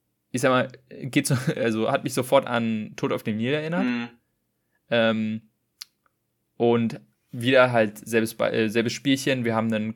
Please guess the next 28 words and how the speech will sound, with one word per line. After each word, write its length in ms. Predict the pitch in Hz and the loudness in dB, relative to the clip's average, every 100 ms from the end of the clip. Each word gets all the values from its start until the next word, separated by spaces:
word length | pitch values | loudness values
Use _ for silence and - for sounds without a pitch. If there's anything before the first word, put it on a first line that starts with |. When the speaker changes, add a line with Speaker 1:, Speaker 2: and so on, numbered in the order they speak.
| - | -6
Speaker 1:
riesen 320 | 117 131 139 | -4 -2 0
Ensemble-Cast. 1000 | 117 - 123 131 131 139 131 139 - _ _ _ _ _ _ - | -2 0 0 0 0 2 2 -2 -8 _ _ _ _ _ _ 0
Äh, 300 | 110 107 107 - | 4 4 2 2
wahrscheinlich 560 | 110 - 120 127 127 | 0 2 0 0 0
halt 220 | 120 113 | 0 0
irgendwie 340 | 101 117 107 - | 0 -4 -4 -2
einer 200 | 113 117 | 0 0
von 140 | 120 | 0
denen 160 | 110 107 | -4 -2
wird 140 | 107 | -4
umgebracht 600 | 113 131 127 123 123 - | -4 -6 -2 0 0 -2
und 500 | - 113 107 104 - - - _ | -8 -6 -6 -8 -12 -20 -20 _
Daniel 260 | 104 110 104 | -4 -2 -4
Craig 360 | - 113 113 - | 0 -2 -2 -10
sitzt 480 | - - 113 - | -16 -10 -8 -2
halt 220 | 117 107 104 | 0 0 -2
zur 500 | - - - - 117 | -14 -16 -14 -6 -6
richtigen 240 | 117 120 | -4 -4
Zeit 160 | - 117 | 0 0
am 60 | |
richtigen 260 | 113 117 120 | 0 -4 -2
Ort 240 | 117 143 | -2 -2
und 140 | 139 131 | -6 -8
muss 140 | 127 | -8
den 100 | 135 | -4
Fall 220 | - 131 | 0 2
dann 120 | 135 | 2
lösen. 640 | 135 160 123 113 185 - | 2 4 4 0 -2 -4